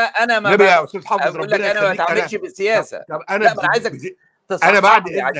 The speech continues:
Speaker 2: إذنك،
Speaker 1: الناس
Speaker 2: يعني أنا قلت
Speaker 1: يعرفوا.
Speaker 2: لو حد من عيلتك إخوان هضطهدك، يعني بص
Speaker 1: لا،
Speaker 2: يا أستاذ
Speaker 1: ما
Speaker 2: حافظ.
Speaker 1: بس يا ريت توضح ده حضرتك
Speaker 2: آه،
Speaker 1: بس.
Speaker 2: بص،
Speaker 1: آه.
Speaker 2: بص.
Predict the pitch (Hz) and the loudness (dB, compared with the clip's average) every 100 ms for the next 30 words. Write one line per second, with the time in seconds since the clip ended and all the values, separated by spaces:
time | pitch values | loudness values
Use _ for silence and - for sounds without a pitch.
0 | 160 151 156 156 151 190 143 165 190 185 | -8 -10 -8 -6 -4 -4 -2 -2 -4 -6
1 | 156 165 196 180 160 156 185 185 131 131 | -8 -4 -6 -6 -12 -12 -10 -14 -16 -16
2 | - 156 180 143 - 170 180 185 185 _ | -6 -4 -4 -6 -4 -4 -4 -8 _ _
3 | 135 123 131 123 _ _ - 131 156 151 | -12 -12 -12 -16 _ _ -14 -4 -2 -4
4 | 165 147 123 143 147 185 190 175 220 240 | -6 -8 -4 -2 0 -2 -2 -2 -2 -4
5 | 190 - 165 135 160 151 147 175 147 156 | -2 -2 -2 -6 -8 -8 -12 -6 0 2
6 | 127 - 165 185 123 104 | 0 -6 -14 -10 -8 -8